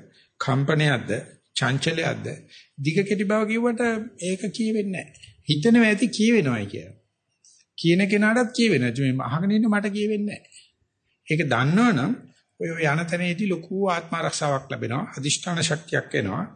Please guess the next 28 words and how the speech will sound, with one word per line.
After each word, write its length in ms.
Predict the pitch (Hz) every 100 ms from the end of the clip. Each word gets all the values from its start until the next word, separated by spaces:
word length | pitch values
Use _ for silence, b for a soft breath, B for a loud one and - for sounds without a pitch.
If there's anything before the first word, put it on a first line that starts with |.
| B B B
නිසා 260 | - 135 175
අද 120 | 147
හතර 280 | 143 151 160
වෙනි 180 | 151 151
දවසේ 300 | 139 131 127
නිසා 200 | 123 160
මම 180 | 151 135
කාගෙමුත් 440 | 127 131 139 139
ඉල්ලා 200 | 139 113
හිටනවා. 380 | 113 - 104 202 - b b b -
කරුණාකර 580 | 127 123 123 147 151 190
මේ 200 | 185 180
වාක්‍යයේ 580 | 151 147 143 - 98 160 135 - _ _ _ _
ඒ 180 | 98 113 - -
කමඨාන් 520 | - 117 135 131 127 123
වාර්තාවේ 680 | 120 127 127 127 92 107 165 B B B B -
ඒ 120 | 139 143 - _ -
මූල 280 | 127 135 180
කර්මස්ථානයේ 720 | 185 151 143 123 117 113 110
සක්මන 380 | 120 120 - 139
නම් 200 | 156 202
ඒකේ 300 | 151 143 175
වැටහෙන 460 | 131 127 131 151 147
ආකාරය 540 | 131 127 110 101 98 175 - _ _ _ _
මේ 160 | 208
සම්මුතියක් 520 | 175 185 208 220 208 185
මං 200 | 165 160
අහන්නේ. 320 | 123 90